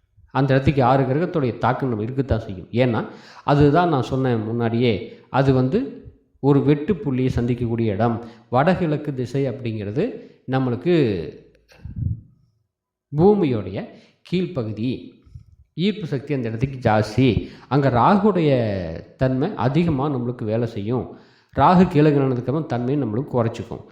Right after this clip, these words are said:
எப்போவுமே இந்த ராகு சம்மந்தப்பட்டு அப்படின்னாவே தன்னை நோக்கி எல்லாமே இழுக்கும், விழுங்குறதுக்கு பார்க்கும். பாம்பு அப்படிங்கிறது சர்ப்பத்துடைய தலைப்பகுதி இல்லையா? அப்போ தன்னை நோக்கி வரக்கூடிய அத்தனை பொருளும் அதை விழுங்குறதுக்கு தான் பார்க்கும்.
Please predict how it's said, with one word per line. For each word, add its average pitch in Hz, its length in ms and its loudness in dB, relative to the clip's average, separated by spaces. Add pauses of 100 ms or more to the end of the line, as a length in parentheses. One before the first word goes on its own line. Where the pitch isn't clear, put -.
(580)
எப்போவுமே 147 560 0 (580)
இந்த 131 140 -2 (100)
ராகு 165 360 2
சம்மந்தப்பட்டு 139 600 -6
அப்படின்னாவே 113 520 -6 (480)
தன்னை 143 220 0
நோக்கி 170 260 -2
எல்லாமே 147 300 -2
இழுக்கும், 127 300 -6 (120)
விழுங்குறதுக்கு 170 540 0
பார்க்கும். - 340 -2 (440)
பாம்பு 180 280 4
அப்படிங்கிறது 147 520 2 (180)
சர்ப்பத்துடைய 147 680 2
தலைப்பகுதி 143 540 -4
இல்லையா? 156 280 -12 (1080)
அப்போ 107 300 4 (580)
தன்னை 170 360 0
நோக்கி 160 300 -4
வரக்கூடிய 143 380 -4
அத்தனை 151 380 -2
பொருளும் 135 300 0
அதை 127 100 2
விழுங்குறதுக்கு 143 520 2
தான் 117 220 -6
பார்க்கும். 98 320 -4